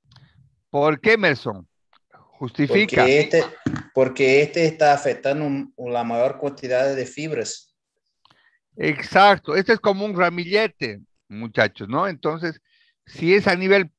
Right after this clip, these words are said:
Speaker 1: más periférico subcortical en esta región, probablemente, y en función de los moluncos de Penfield,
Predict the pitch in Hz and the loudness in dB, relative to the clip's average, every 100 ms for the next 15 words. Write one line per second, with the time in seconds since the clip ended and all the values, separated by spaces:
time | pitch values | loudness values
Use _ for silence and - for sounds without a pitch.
0 | _ - 139 190 - 196 185 175 185 175 | _ -8 0 0 2 0 2 0 0 -2
1 | - 147 - 180 - 165 - 165 - 156 | -4 -8 -8 -8 -4 -4 -4 -6 0 2
2 | 170 - - 120 135 - 139 135 160 175 | 2 -2 -14 -10 -8 -2 -2 -2 -4 -4
3 | 170 220 _ _ _ _ _ - _ _ | -4 -4 _ _ _ _ _ -20 _ _
4 | _ _ _ _ - 165 170 185 185 185 | _ _ _ _ -8 0 2 4 2 -4
5 | 165 180 127 156 139 120 151 131 175 165 | -4 -6 -4 -4 -4 -8 -14 -10 -4 -2
6 | 156 170 190 180 165 175 - 180 175 190 | -2 -4 -6 -8 -4 -2 0 0 0 -4
7 | 185 | -6